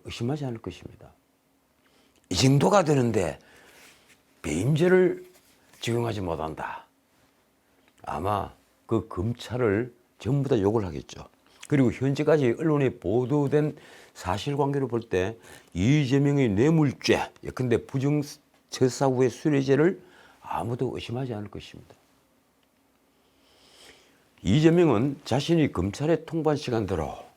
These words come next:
자, 이십팔일 오전 열 시 삼십 분에 서울중앙지검에 출석했습니다. 참 대단합니다. 마음대로 시간을 정해서 가는 겁니다. 그리고 열두 시간 넘게 조사를 받았습니다.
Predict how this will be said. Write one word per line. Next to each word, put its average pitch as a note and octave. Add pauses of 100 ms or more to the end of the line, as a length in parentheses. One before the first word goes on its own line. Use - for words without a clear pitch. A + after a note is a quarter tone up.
자, D2
이십팔일 F#2+
오전 F#2+
열 A2+
시 A#2+
삼십 -
분에 D#2+ (580)
서울중앙지검에 A2+
출석했습니다. - (400)
참 -
대단합니다. G2+
마음대로 B2+
시간을 B2+
정해서 F#2
가는 E2+ (380)
겁니다. - (880)
그리고 C3+
열두 D3
시간 D3
넘게 C#3+
조사를 A#2
받았습니다. F#2